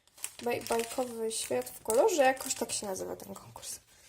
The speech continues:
Ja zrobiłam taką karteczkę. Tutaj moja wizytówka. Taką zrobiłam księżniczkową.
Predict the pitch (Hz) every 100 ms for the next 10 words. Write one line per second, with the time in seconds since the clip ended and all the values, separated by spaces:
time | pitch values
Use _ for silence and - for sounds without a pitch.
0 | - - - 302 285 262 233 226 202 196
1 | - - - - 330 _ 240 _ - -
2 | - - - - - - - - - -
3 | - - - _ _ _ _ _ _ _
4 | - 392 392 381 370 359 381 359 359 -
5 | _ _ _ _ - 262 269 254 262 -
6 | 262 262 240 233 226 - 214 208 240